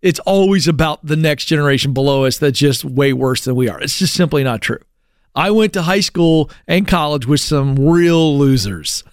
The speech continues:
<laughs> Okay? It's just a fact. All right. Now, now that I've covered that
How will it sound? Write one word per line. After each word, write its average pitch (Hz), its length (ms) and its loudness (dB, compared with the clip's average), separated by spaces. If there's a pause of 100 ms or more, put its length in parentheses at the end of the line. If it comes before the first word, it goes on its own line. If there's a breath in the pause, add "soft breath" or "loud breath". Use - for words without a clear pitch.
(120)
<laughs> 156 80 -2 (1400 loud breath)
Okay? 196 440 0 (180 soft breath)
It's 233 220 0
just 320 200 -2
a 269 60 0
fact. 330 640 -4 (200)
All 226 140 -2
right. 196 160 -4 (580)
Now, 240 280 -4 (2250)
now 226 180 -2
that 285 120 0
I've 240 160 -2
covered 180 360 -2
that 139 260 -6